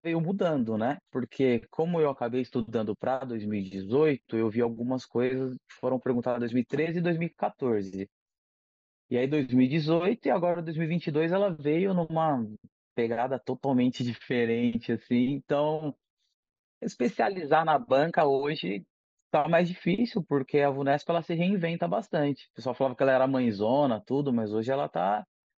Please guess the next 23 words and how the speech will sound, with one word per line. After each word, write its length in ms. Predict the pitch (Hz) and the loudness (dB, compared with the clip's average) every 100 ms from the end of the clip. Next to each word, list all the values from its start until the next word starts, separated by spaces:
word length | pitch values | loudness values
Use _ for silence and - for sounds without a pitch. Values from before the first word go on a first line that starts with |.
| _ _ | _ _
tá 100 | - | -12
pegando 380 | - 135 127 131 | -4 -2 0 0
mais 280 | 139 135 - | 0 -2 -4
firme, 720 | - 123 147 160 170 160 143 | 0 2 4 2 2 0 -2
tá 200 | - 120 | 0 -2
batendo 380 | 120 120 127 123 | -2 -2 -2 0
mais 220 | 120 120 | -2 -2
forte. 840 | - 117 131 147 156 - 147 147 - _ _ _ _ _ _ | -2 0 2 0 -4 -6 -4 -6 -8 _ _ _ _ _ _
Então, 540 | - 123 139 139 120 110 | 0 2 4 4 2 2
logicamente, 1000 | 120 135 135 - 123 120 117 117 117 113 113 - | 2 2 0 -2 -2 0 2 0 -2 -6 -8 -4
eu, 600 | 113 110 107 104 107 110 _ _ _ _ _ _ | 0 0 0 -2 -8 -12 _ _ _ _ _ _
os 100 | 113 | -4
professores, 480 | 131 120 - 117 113 | 0 0 2 4 4
eles 160 | 110 | 2
conseguem 460 | - 117 - 120 113 | 0 -2 2 2 2
identificar 920 | 113 110 - 113 - 107 117 - - | 2 0 -4 -10 -4 0 0 -2 -4
e 360 | 117 110 107 113 | -2 -2 -4 -6
nos 220 | 113 110 107 | -4 -2 0
direcionar, 800 | 110 113 - 110 107 131 240 - | 0 0 -2 -2 0 -2 -4 -10
né, 220 | 127 123 135 | -4 -2 -2
di-, 180 | 110 | -2
diante 420 | 107 110 113 104 110 | 0 0 0 -4 -6
das 240 | 107 | -6